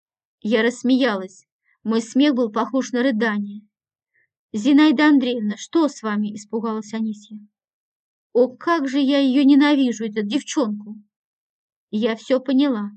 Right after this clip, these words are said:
«Что ты поняла?» «Да успокойтесь вы, Зинаида Андреевна. Все как-нибудь разрешится». «Позвони ему завтра, слышишь?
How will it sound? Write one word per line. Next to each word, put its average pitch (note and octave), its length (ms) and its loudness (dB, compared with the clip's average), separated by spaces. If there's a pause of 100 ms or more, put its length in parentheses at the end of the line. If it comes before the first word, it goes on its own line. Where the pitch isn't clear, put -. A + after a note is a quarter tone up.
(720)
«Что - 280 -2
ты B3+ 140 -8
поняла?» G#3 400 -8 (260)
«Да C4 200 0
успокойтесь G3+ 720 -6
вы, G#3+ 160 -2
Зинаида A3+ 520 2
Андреевна. A#3 500 -2 (340)
Все G4+ 240 2
как-нибудь F4 500 -2
разрешится». D4+ 800 -4 (1120)
«Позвони C#4+ 540 4
ему A#3 160 -2
завтра, A3 400 -6
слышишь? - 580 -4